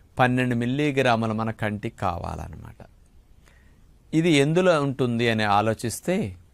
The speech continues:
వంద గ్రాముల పాలకూర తీసుకుంటే పదకొండు పాయింట్ మూడు మిల్లీగ్రాములు ల్యూటిన్ జియోగ్జాంతిన్ వస్తుందన్నమాట. పచ్చి బఠానీలు తీసుకుంటే నాలుగు మిల్లీగ్రాములు,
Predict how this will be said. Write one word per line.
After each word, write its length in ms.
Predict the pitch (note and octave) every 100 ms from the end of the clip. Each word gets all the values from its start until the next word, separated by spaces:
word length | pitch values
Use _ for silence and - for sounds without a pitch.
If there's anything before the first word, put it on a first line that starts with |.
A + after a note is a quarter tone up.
| _ -
వంద 200 | B2+ C#3
గ్రాముల 480 | C#3+ C#3 C#3+ E3+ E3+
పాలకూర 560 | - C3+ C#3+ C#3+ D3 A2+
తీసుకుంటే 920 | C3 A#2 - A#2 G#2 A2+ G#2 G2+ G#2 - - - -
పదకొండు 480 | A#2 C3 C#3+ C#3+ D3
పాయింట్ 340 | C#3+ C#3 B2+
మూడు 240 | A#2+ B2 A#2+
మిల్లీగ్రాములు 800 | A#2+ A#2+ C3+ C3 B2 A#2+ C3 F3+
ల్యూటిన్ 500 | B2 B2+ C3 D#3+ B2+
జియోగ్జాంతిన్ 640 | A#2+ A#2+ A2 A2 A2 D3+
వస్తుందన్నమాట. 680 | B2 - - F#2 F#2 F#2 - - _ - _ _ - - _ - - - - -
పచ్చి 240 | C3+ -
బఠానీలు 560 | F3 E3 D#3+ D3+ C#3+ C3
తీసుకుంటే 480 | C3 A#2 C3 A2+ A2+
నాలుగు 400 | A2 A2+ B2 A#2+
మిల్లీగ్రాములు, 840 | A#2 A#2 A#2+ G#2 F#2+ F2 E2+ E2